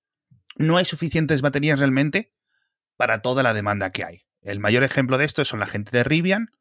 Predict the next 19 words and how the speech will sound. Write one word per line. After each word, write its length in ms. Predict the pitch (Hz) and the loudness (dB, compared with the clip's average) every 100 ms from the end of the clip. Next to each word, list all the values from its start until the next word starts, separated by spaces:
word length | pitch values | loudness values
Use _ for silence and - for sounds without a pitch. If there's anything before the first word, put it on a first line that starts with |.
| _ _ _ _ - | _ _ _ _ -6
que 120 | 110 | -2
han 100 | 113 | 0
salido 300 | 120 127 120 | 2 2 2
por 140 | 110 | 0
fin 360 | 107 147 104 - _ | 0 0 0 -6 _
ahora 420 | 101 110 127 92 - | -4 0 2 0 -2
a 80 | |
la 100 | 110 | 0
venta 380 | 120 147 147 208 - | 2 0 -2 -6 -6
y 80 | |
se 100 | 104 | -10
están 180 | 95 98 | -6 -4
comiendo 300 | 98 113 127 | 0 2 2
los 140 | 90 92 | 0 0
mocos, 340 | 135 101 90 | 0 0 -8
porque 200 | 92 87 | -8 -6
no 220 | 98 107 | -2 -2
pueden 240 | 107 117 110 | -2 -2 0
fabricar 500 | 110 104 95 117 | 0 0 0 -2